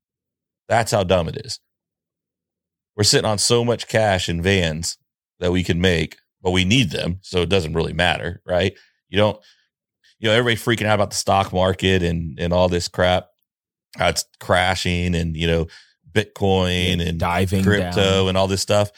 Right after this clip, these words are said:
Speaker 1: And I'm like, "What are you <laughs> about? Why? Were you planning on selling it today anyway?" Like, if you're planning on selling it today, you only lose if you sell it. That's it. You lose if you sell it. So if you're planning on selling it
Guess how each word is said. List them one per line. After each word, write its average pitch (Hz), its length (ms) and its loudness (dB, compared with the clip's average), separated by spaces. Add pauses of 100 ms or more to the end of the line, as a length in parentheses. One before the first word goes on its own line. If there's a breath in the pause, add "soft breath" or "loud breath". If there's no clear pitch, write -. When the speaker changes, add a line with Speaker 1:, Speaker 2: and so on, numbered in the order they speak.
(260 soft breath)
Speaker 1:
And - 80 -4
I'm 160 60 0
like, 170 100 0
"What 185 120 0
are 262 40 -6
you 285 140 -2 (180)
<laughs> 1017 180 4
about? 92 300 0
Why? 117 260 0 (240 soft breath)
Were 139 100 0
you 196 120 0
planning 196 380 0
on 214 80 0
selling 160 400 0
it 175 140 -4
today 139 340 0
anyway?" 160 480 0 (720)
Like, 147 140 0
if 147 100 -2
you're 156 140 0
planning 208 320 0
on 117 100 0
selling 143 400 0
it 92 100 -8
today, 104 200 -4
you 135 160 0
only 202 160 0
lose 113 400 0
if 92 100 -6
you - 80 -10
sell 80 300 0
it. - 80 -12 (640)
That's 147 200 0
it. 95 280 0 (580)
You 110 100 -4
lose 196 280 2
if 202 80 -2
you 185 80 -4
sell 190 260 2
it. - 140 -6 (180)
So - 140 0
if 101 100 -4
you're 147 160 0
planning 180 340 -2
on 175 140 -2
selling 120 540 0
it - 240 -4